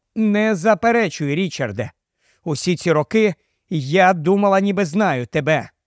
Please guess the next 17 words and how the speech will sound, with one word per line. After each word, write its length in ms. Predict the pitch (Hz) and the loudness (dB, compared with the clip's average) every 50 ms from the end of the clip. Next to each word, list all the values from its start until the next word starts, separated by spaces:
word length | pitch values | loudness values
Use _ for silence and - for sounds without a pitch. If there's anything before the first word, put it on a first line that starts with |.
| _ _ _ _ _ _ _ _ - | _ _ _ _ _ _ _ _ -8
Коли 220 | - 170 156 151 | -4 -2 -2 0
я 140 | 151 160 160 | 0 -2 -2
стала 460 | - - - 180 180 170 160 147 139 | -2 0 2 4 4 6 4 4 2
дружиною, 640 | 123 151 156 147 120 151 208 196 165 143 127 131 147 | 0 0 -2 -2 -2 -2 -2 -2 -2 -2 -2 -2 0
я 160 | 165 196 196 | 2 2 2
дуже 300 | 185 196 254 214 233 226 | 2 0 0 0 0 0
швидко 460 | 180 - 240 262 247 - - - 170 | 0 0 -2 -2 -2 -2 0 0 0
зрозуміла, 640 | 147 147 180 185 165 208 226 233 226 180 131 117 110 | 0 0 -2 -2 0 0 0 0 0 0 -2 -4 -6
що 240 | 104 - - 180 165 | -6 -4 -2 -2 -2
ти 180 | - - 185 | -2 -2 -2
не 180 | 170 170 170 170 | 0 0 0 -2
такий 380 | - 196 170 - - 202 190 147 | 0 -2 -4 -2 -2 -4 -4 -4
чесний, 480 | - - 226 208 180 - - 151 135 | -2 0 0 0 0 0 -4 -4 -2
як 160 | 135 147 143 | -2 -2 -4
всі 220 | - - - 185 180 | -4 -4 -4 -2 -2
думають, 560 | 165 220 214 170 139 123 120 117 110 - - | 0 0 0 0 0 -2 -4 -4 -4 -2 0
але, 340 | 151 151 151 160 170 160 | 0 2 2 0 -2 -2